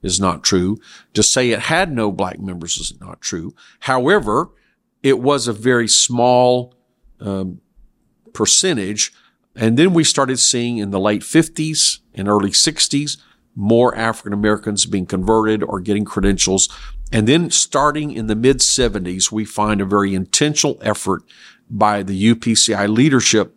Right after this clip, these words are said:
and ministry to reach out to African Americans, Hispanics, other ethnicities. And so since that time, we've seen dramatic, uh, progress till today. As I've said,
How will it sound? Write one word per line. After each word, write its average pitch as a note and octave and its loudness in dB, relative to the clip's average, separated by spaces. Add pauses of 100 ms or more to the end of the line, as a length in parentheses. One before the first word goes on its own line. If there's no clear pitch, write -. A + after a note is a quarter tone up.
and G2 0
ministry A2+ 0 (500)
to A2 2
reach B2 2
out G2+ -2
to F2+ -4 (140)
African G2 -4
Americans, C3+ 0
Hispanics, B2 0 (360)
other A#2 0
ethnicities. G2 -2 (420)
And G#2 0
so G#2 0 (180)
since - 0
that A#2 -2
time, A2+ -4 (340)
we've G#2+ 0
seen G#2+ 2
dramatic, G#2 -2 (100)
uh, E2+ -18
progress A2+ 0
till A2+ -2
today. A#2+ 2 (1040)
As A2 0
I've G2+ 0
said, G#2+ 0